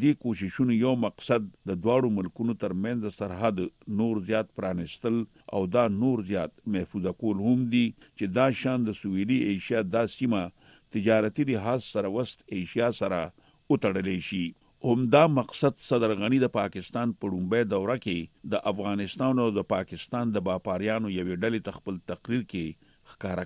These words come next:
کړی دی. نیویارک ټایمز خپل مضمون کې زیاتوي چې په کال نولس سوه اووه څلوېښتم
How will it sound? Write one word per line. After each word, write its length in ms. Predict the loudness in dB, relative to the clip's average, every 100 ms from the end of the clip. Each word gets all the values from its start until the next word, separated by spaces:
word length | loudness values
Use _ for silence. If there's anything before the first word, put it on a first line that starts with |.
| -4
کړی 200 | -2 -2
دی. 160 | -2 -4 -6 -16 _ 0
نیویارک 520 | 4 6 8 8 6 0 0
ټایمز 220 | 0 -2
خپل 180 | -4 -2 0 0
مضمون 260 | 0 -2 -2
کې 160 | -2
زیاتوي 340 | 0 -2 0 -2
چې 220 | -2 -8
په 140 | -6 -2
کال 160 | -2 0
نولس 340 | 0 0 -2 -4
سوه 180 | -2 -2
اووه 260 | -2 -6 -6 -4
څلوېښتم 640 | -6 -4 -8 -8 -4 -4